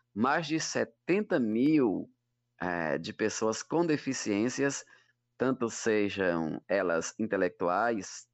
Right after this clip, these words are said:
eh, cada, eh, surdas, cegas, ah, é, é, é, deficientes, audi-, é, cadeirantes, já informaram seu cadastro ao T R E e, consequentemente, ao T S E também.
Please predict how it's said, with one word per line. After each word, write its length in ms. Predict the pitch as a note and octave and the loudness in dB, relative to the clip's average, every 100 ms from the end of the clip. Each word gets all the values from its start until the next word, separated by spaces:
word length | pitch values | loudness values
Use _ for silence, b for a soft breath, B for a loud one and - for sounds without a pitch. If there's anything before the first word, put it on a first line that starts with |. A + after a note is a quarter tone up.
| _ | _
eh, 260 | F2+ F2 D#2+ | -4 -2 -2
cada, 380 | - G2+ G2 G2 - | -4 -4 -4 -4 -4
eh, 180 | C#2 | -6
surdas, 680 | - - C3+ D#3 G#2+ F#2+ - - _ | -6 -2 0 2 0 -2 -6 -12 _
cegas, 680 | - A#2+ C#3 C3 A#2 - - _ _ - | -4 0 2 2 0 -4 -16 _ _ -8
ah, 160 | E2+ | -2
é, 120 | D#2+ - | -2 -2
é, 600 | F2+ - G2 C#2+ F#2 E2 | -4 0 0 2 2 0
é, 40 | |
deficientes, 640 | E2 F#2+ A#2 - G#2 G#2 G#2 | -2 -2 -4 -4 -4 -2 -2
audi-, 340 | F2+ F2+ - - | -4 -6 -6 -2
é, 120 | D#2+ | -2
cadeirantes, 680 | A2+ G2 F#2+ D#3 E3 - - B B B | 0 0 2 2 0 -6 -12 B B B
já 160 | B2+ D3 | 0 0
informaram 760 | F3+ E3+ D3+ C3 C3+ E3 F3+ - B B B | 2 0 2 2 2 2 0 -4 B B B
seu 400 | - - D#3 E3+ | -6 2 2 2
cadastro 760 | D#3+ B2 A2 A#2+ - D3+ D#3 _ _ D#2 - | 0 2 2 0 -2 -6 -6 _ _ -10 0
ao 240 | B2 D3+ | 2 0
T 420 | D3+ - C#3 - _ | -2 2 2 2 _
R 320 | A2+ B2+ B2+ | 0 2 2
E 260 | A#2 B2+ E3 - | 4 4 2 -4
e, 80 | A#2+ | -6
consequentemente, 720 | D3+ F#3 - E3+ D3 D3 F3 | -4 -2 -2 -2 0 0 0
ao 80 | |
T 140 | E3 D#3+ | 0 2
S 240 | D#3+ - | 2 0
E 80 | C#3+ | 0
também. 420 | E3+ D#3+ F#2 - | 0 0 0 -2